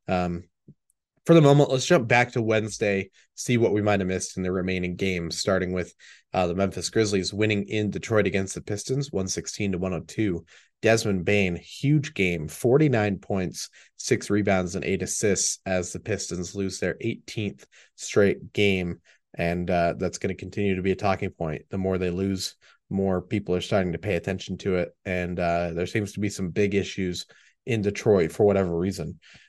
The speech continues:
Um, even though they have Bogdanovich back, I mean, he led them in that game, twenty-two points, seven assists.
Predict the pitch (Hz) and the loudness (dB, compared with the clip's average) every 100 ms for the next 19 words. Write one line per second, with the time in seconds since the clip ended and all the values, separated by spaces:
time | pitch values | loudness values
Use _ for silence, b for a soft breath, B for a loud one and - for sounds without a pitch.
0 | _ 92 85 80 101 101 95 92 98 87 | _ -2 -2 -2 -2 0 0 0 0 0
1 | 92 101 101 95 87 - 101 120 120 95 | 0 0 0 0 -4 0 2 4 2 -2
2 | 95 95 98 95 101 101 98 90 95 98 | -2 -2 -2 0 0 2 0 0 2 0
3 | 98 - 95 90 95 - 95 92 - - | 0 -4 -4 -4 -6 -6 -4 -4 -4 -4
4 | 92 90 82 101 104 - | -2 -4 -4 0 0 -2